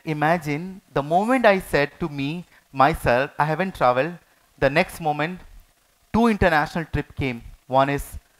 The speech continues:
in December, which is, which I'm going for Dubai Expo. I'll be performing. I'm one of the in, one of the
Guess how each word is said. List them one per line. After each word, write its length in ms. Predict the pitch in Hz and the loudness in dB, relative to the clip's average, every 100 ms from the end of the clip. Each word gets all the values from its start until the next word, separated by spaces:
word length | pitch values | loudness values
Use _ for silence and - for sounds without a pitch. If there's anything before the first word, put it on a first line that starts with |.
| _ _ | _ _
in 100 | 135 | -8
December, 540 | 127 127 143 151 180 196 | -4 -2 0 0 -2 -2
which 180 | 151 | -6
is, 120 | 147 131 - | -8 -12 -16
which 180 | - 135 | -12 -4
I'm 220 | 135 131 | -4 -4
going 420 | 123 131 147 202 208 _ _ _ _ _ - | -4 -2 -2 -4 -14 _ _ _ _ _ -2
for 100 | 131 | -2
Dubai 380 | - 127 135 143 | 2 4 4 2
Expo. 400 | - - - 240 - _ _ _ | -6 -10 -6 -8 -8 _ _ _
I'll 120 | 131 135 | 0 0
be 120 | 139 | 0
performing. 580 | 139 - 151 160 175 175 | -6 -4 -6 -6 -14 -6
I'm 180 | 139 143 | -4 -2
one 160 | 143 180 | 0 0
of 120 | 196 | 0
the 120 | 170 - | -2 -4
in, 240 | 165 170 143 _ _ _ - | -8 -8 -14 _ _ _ 2
one 220 | 156 220 | 6 6
of 160 | 233 | 4
the 300 | 190 185 156 | 4 4 4